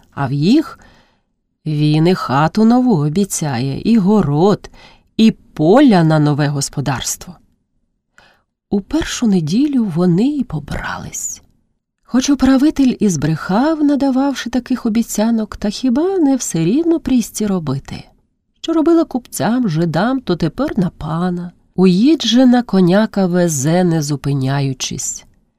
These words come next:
Та й управитель таки не зовсім збрехав. Хоч не дав він городу й нової хати, зате велів жити з сусідами з Грицьком,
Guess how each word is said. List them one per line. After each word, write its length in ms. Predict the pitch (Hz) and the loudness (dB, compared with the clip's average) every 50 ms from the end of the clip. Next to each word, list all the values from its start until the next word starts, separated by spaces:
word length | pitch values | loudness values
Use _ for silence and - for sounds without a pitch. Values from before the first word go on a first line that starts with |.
| _ _ _ _ _ _ _ | _ _ _ _ _ _ _
Та 100 | - 233 | -2 0
й 100 | 285 302 | 2 2
управитель 680 | 320 311 - - 311 285 165 165 202 226 - 262 247 | 0 0 0 2 2 2 4 2 2 2 2 0 -2
таки 320 | 233 - 214 202 - 185 160 | 0 -2 -4 -2 0 0 2
не 160 | 156 156 151 | 2 0 0
зовсім 440 | 147 165 143 131 127 - - 127 131 | 0 -2 -4 -4 -4 -6 -6 -4 -4
збрехав. 540 | 139 139 147 156 - - 147 - - 147 - _ - _ _ _ _ _ _ _ _ _ | -4 -4 -4 -6 -6 -6 -8 -8 -8 -10 -14 _ -20 _ _ _ _ _ _ _ _ _
Хоч 300 | _ - 185 196 - - | _ -2 -2 -2 0 2
не 160 | 185 185 190 185 | 2 2 2 2
дав 280 | 156 185 208 226 214 | 2 2 2 2 2
він 200 | 185 202 190 190 | 2 2 4 2
городу 600 | 175 151 175 170 160 156 156 175 202 196 220 214 | 2 2 2 2 2 2 2 2 2 2 2 2
й 80 | 185 147 | 2 2
нової 460 | 147 151 147 139 156 165 156 139 127 | 2 0 0 0 0 0 0 0 -2
хати, 600 | - - - - - 175 220 233 - 294 285 - - - - - _ - | -4 -8 -8 -4 -2 -2 -2 -2 -2 -4 -4 -4 -8 -16 -20 -20 _ -8
зате 380 | 147 139 170 175 - - 226 277 | -4 0 0 0 0 0 0 2
велів 360 | 302 320 240 185 196 226 233 | 2 2 4 4 2 2 2
жити 320 | 208 208 233 240 - 294 | 2 0 0 0 -2 -4
з 40 | - | -4
сусідами 600 | - - 190 - - - 139 151 180 220 226 247 | -4 -4 -6 -4 -2 -2 -2 0 2 0 0 2
з 60 | 233 | 0
Грицьком, 680 | 233 269 302 285 - - - - - 131 143 143 143 | 0 0 -2 -2 -4 -6 -10 -6 -4 -2 -2 -2 -4